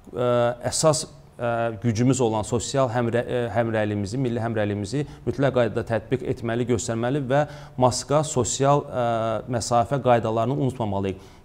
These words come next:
Bu yolla bayaqki sualın tətbiqi ki, biz əgər peyvəndi eləsək, biz bu, ə, uğurumuzu davam etdirəcəyik. Bəli, etdirəcəyik. Yalnız və yalnız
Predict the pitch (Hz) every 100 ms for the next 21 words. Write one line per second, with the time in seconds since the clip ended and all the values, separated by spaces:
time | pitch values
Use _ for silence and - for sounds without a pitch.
0 | - 170 147 139 113 123 156 160 - -
1 | - - 131 127 117 - - 120 120 120
2 | 117 107 113 113 110 107 - 127 113 -
3 | 120 117 120 123 139 120 104 - 107 -
4 | - - - 120 113 127 127 120 120 131
5 | 110 117 110 117 117 117 104 117 104 127
6 | 139 135 - - 127 113 117 - 123 113
7 | 143 147 127 139 131 104 117 120 131 139